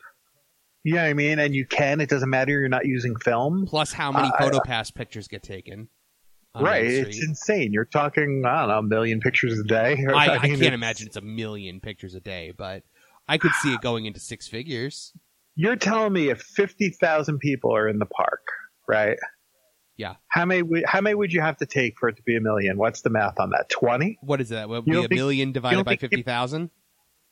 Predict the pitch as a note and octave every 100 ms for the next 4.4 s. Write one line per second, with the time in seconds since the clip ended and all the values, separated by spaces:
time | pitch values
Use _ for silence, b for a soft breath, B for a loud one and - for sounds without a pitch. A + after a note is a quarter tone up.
0 | - C#3+ G2+ G2 A2 - C3 F3+ A3+ -
1 | b b b _ _ _ G#2+ G#2+ G#2 G#2
2 | B2 A3+ G3+ F#2+ G2+ G2+ G#2 G#2+ - B2+
3 | - G3 F#2+ _ _ _ - C3+ - C#3
4 | A#2 A#2+ C3+